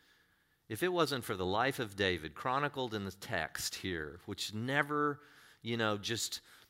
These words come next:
is mystical and, and puts man up on some pedestal and like, "Oh, it's just, you know, man." It gives the, the good, the bad, and the ugly. If it wouldn't have been for the life of David chronicled in Scripture, I can guarantee you I would not be standing here.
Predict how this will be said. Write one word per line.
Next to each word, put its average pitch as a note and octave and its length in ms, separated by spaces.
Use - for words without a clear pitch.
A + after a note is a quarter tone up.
is G2+ 180
mystical G#2+ 760
and, E2+ 200
and F2+ 240
puts C#3+ 280
man G#2 520
up G2+ 140
on G2+ 120
some G2+ 300
pedestal A2 600
and F2 80
like, F#2 200
"Oh, A#2+ 240
it's F#2+ 140
just, - 280
you G2+ 80
know, E2 100
man." G#2 500
It B2+ 180
gives C#3 300
the, A2+ 360
the G#2+ 120
good, D3 300
the B2 80
bad, A#2+ 360
and A2+ 160
the G#2+ 100
ugly. D#2+ 480
If A#2 180
it G3+ 140
wouldn't G3 220
have C#3 100
been A#2+ 180
for G2+ 140
the F#2 80
life G#2 300
of G#2 140
David F2+ 300
chronicled A#2+ 480
in A2 120
Scripture, F2+ 500
I B2 140
can F#2+ 260
guarantee B2 680
you D#2+ 320
I G2+ 120
would F2+ 220
not G#2+ 420
be G2 160
standing E2 840
here. D2 300